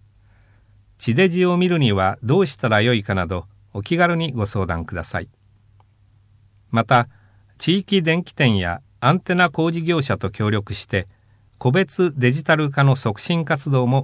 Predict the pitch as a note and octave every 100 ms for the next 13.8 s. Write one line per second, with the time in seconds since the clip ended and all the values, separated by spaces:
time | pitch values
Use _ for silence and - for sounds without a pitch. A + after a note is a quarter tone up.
0 | A#2+ G#2 F#2 - - D#2+ - D#2 - -
1 | _ _ _ _ _ _ _ _ _ _
2 | _ _ _ _ _ _ - C#3+ F3+ -
3 | F3 E3+ C#3+ - A#2+ E2+ F2 - _ _
4 | _ G2+ A2+ E3+ C#3+ - D3+ C#3+ D3+ E3
5 | F3 C3+ G2+ G#2+ - A#2 G#2 A2 F#2 E2+
6 | - D#3+ B2+ E2+ D2+ - _ _ _ _
7 | _ _ _ _ - G#2 A#2+ F#3+ F3+ -
8 | E3 D#3 D3+ C#3+ C3+ B2+ G2+ G2 F2 F2
9 | _ _ _ A2 A#2+ D#3+ C#3+ - - A2+
10 | F2+ - - C3+ E3 D#3+ D3 C#3 B2 F#2
11 | - E2 F#2+ - _ _ _ _ - A2+
12 | A#2+ A#2 A2+ - _ - B2 F3+ F3+ F3+
13 | C#3 F#2+ F#2 A2+ A2+ G#2 E2+